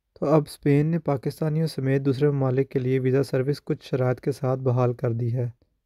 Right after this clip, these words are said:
और साथ ही स्पेन ने पाकिस्तानियों के लिए अपने टूरिस्ट वीज़ों को दोबारा से बहाल कर दिया है। और मज़ीद इसके अलावा स्पेनिश वीज़े के लिए आपको यूरोपियन मेडिसिन एजेंसी से मंजूर शुदा वैक्सीन लगवानी पड़ेगी और जिसका सर्टिफिकेट भी आपके पास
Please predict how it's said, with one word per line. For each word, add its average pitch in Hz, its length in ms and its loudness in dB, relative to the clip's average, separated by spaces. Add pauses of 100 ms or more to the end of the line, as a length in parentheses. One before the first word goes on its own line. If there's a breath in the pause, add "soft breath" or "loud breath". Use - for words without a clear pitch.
(160)
और 147 120 2
साथ 143 320 4 (100)
ही 180 80 0
स्पेन 143 340 0
ने 156 100 0
पाकिस्तानियों 143 680 -2
के 151 100 -2
लिए 151 160 0
अपने 151 200 0
टूरिस्ट 147 500 0
वीज़ों 139 260 -2
को 147 120 0
दोबारा 127 400 2
से 151 140 -4
बहाल 123 340 0
कर 120 160 -2
दिया 120 240 0
है। 127 220 -6 (1040)
और 151 100 4
मज़ीद 147 320 6
इसके 170 240 0
अलावा 135 380 4
स्पेनिश 147 440 -4
वीज़े 147 240 2
के 165 100 -4
लिए 160 180 2
आपको 139 480 0
यूरोपियन 139 400 0
मेडिसिन 131 420 0
एजेंसी 135 320 -2
से 143 140 -4
मंजूर 131 340 2
शुदा 135 260 -2
वैक्सीन 127 580 -2 (380)
लगवानी 127 340 4
पड़ेगी 127 540 -2 (880)
और 147 280 6
जिसका 143 320 0
सर्टिफिकेट 151 680 2
भी 160 100 6
आपके 151 240 0
पास 151 380 0